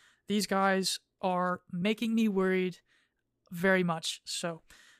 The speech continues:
uh, Alvin Kamara in particular, the, I, I just, I really thought that, you know, they would use him differently. They would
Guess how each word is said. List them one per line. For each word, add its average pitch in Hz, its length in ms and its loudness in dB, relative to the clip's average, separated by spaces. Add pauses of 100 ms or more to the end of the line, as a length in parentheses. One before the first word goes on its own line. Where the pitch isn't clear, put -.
(200)
uh, 175 220 -2
Alvin 202 220 2
Kamara 196 300 0
in 185 80 -2
particular, 196 840 -4 (320)
the, 196 120 -6 (140)
I, 214 220 -4
I 214 100 0
just, 269 200 -2 (280)
I 190 80 0
really 240 300 0
thought 214 320 -2
that, 196 140 -8
you 196 60 -6
know, 196 260 -4 (1000)
they 202 220 2
would 202 120 2
use 196 200 -2
him 196 100 2
differently. 185 640 -6 (200)
They 185 120 -4
would 180 140 -8